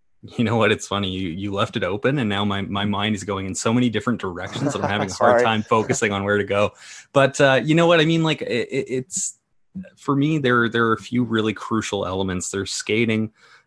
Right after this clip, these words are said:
Speaker 1: Um, and, and I find this one to be a bit contentious, uh, even among my own ranks. You know, like, David and, and Mitch, uh, sorry, David Saint Louis and Mitch Brown,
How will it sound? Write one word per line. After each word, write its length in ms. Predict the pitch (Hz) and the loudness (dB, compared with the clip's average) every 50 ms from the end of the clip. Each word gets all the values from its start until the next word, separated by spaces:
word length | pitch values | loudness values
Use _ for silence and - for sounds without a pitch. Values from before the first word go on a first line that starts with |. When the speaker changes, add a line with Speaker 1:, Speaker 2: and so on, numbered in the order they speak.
| _ - | _ -6
Speaker 1:
Um, 600 | 87 95 95 95 95 92 90 85 90 98 101 - _ _ _ _ _ _ _ _ _ _ - - - | -4 -2 -2 -2 -2 -4 -6 -8 -8 -10 -12 -14 _ _ _ _ _ _ _ _ _ _ -12 -6 -2
and, 160 | 120 113 117 | 0 0 0
and 160 | - 117 113 | 0 0 0
I 60 | 113 | 0
find 260 | 110 - 131 131 135 143 | 0 0 0 2 2 0
this 160 | 143 - - | 0 0 0
one 140 | 120 117 113 | 0 2 2
to 40 | |
be 140 | 101 107 107 | 2 0 -2
a 40 | 101 | -2
bit 180 | 104 107 101 - | 0 -2 -4 -2
contentious, 840 | - 107 98 - - 98 98 - - 101 95 - - - - - - | -4 -6 -6 -6 -6 -6 -6 -6 -6 -6 -6 -6 -6 -6 -8 -10 -8
uh, 360 | 98 98 98 98 98 95 95 - | -8 -6 -6 -4 -4 -6 -6 -4
even 220 | - 127 117 127 127 | -2 0 2 4 4
among 220 | 117 110 107 104 | 4 2 2 0
my 200 | 104 98 95 92 | -2 -4 -4 -6
own 240 | 95 101 107 107 98 | -4 -2 -2 -2 -2
ranks. 520 | 92 92 - - - - - - - - _ _ _ _ | -4 -6 -10 -14 -14 -14 -14 -14 -14 -16 _ _ _ _
You 120 | - 107 101 | -8 -6 -4
know, 160 | 95 95 101 | -4 -4 -4
like, 260 | 98 92 90 90 - | -2 -4 -4 -4 -2
David 360 | - 101 107 113 110 113 104 | -2 0 2 2 2 0 0
and, 240 | 101 98 101 95 - | -2 -2 -4 -4 -4
and 200 | 101 101 98 101 | -6 -4 -4 -2
Mitch, 440 | 101 101 101 - - - - - _ _ _ _ _ - - _ _ _ _ | -2 -2 -4 -4 -8 -10 -12 -14 _ _ _ _ _ -20 -20 _ _ _ _
uh, 280 | - 92 92 85 85 87 | -10 -8 -6 -6 -6 -4
sorry, 180 | - 120 104 | -4 -4 -2
David 260 | 92 101 110 107 110 - | 0 0 0 0 0 -2
Saint 220 | - 117 107 101 | -2 -2 -2 -2
Louis 400 | 95 98 107 113 113 113 110 - | -2 -2 -2 0 0 0 -2 -2
and 220 | - 98 95 95 | -4 -4 -6 -4
Mitch 320 | 104 107 107 - - - - | -4 -4 -4 -6 -12 -12 -8
Brown, 480 | - 107 113 117 113 104 98 98 95 | -4 -2 0 0 0 0 -2 -2 -6